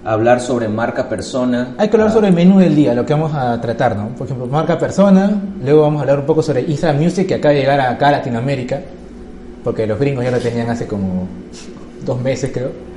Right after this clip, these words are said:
Speaker 2: Novedad para nosotros, pero
Speaker 1: Y, y es curioso, por la, para las personas que no lo saben, las funcionalidades de las redes sociales,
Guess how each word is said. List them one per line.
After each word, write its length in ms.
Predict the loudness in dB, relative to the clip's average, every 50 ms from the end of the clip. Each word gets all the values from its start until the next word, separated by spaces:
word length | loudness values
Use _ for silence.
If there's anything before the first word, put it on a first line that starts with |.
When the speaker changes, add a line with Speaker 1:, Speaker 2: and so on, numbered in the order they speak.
| -18 -18 -18 -18 -16 -8
Speaker 2:
Novedad 340 | -2 0 4 6 6 6 6
para 160 | 6 4 4
nosotros, 280 | 4 2 2 2 0 0
pero 340 | 0 0 0 0 0 0 -2 -2
Speaker 1:
Y, 160 | -4 -4 -2 0
y 100 | 0 0
es 80 | 0
curioso, 400 | 0 -2 -2 0 0 0 0 -2 -2
por 100 | -2 -2
la, 120 | -2 0
para 140 | 0 2 2
las 80 | 2
personas 300 | 0 -2 -2 -2 -2 -2
que 100 | -2 0
no 80 | 0 2
lo 100 | 2 0
saben, 520 | 0 2 2 4 4 4 2 0 -2 -4 -8 -8 -12 -14 -14 -14 -16 -16 -18 -18 -18 -18 -16 -6 -4
las 200 | -2 -2 -2 -2
funcionalidades 1000 | -2 -2 -2 -2 -2 -2 -2 0 0 0 0 0 0 2 2 2 2 2 0 0
de 60 | 0
las 120 | 0 0 0 0
redes 240 | 0 0 0 -2 -2
sociales, 760 | -4 -6 -6 -4 -2 -2 0 0 0 -2 -4 -4 -8 -12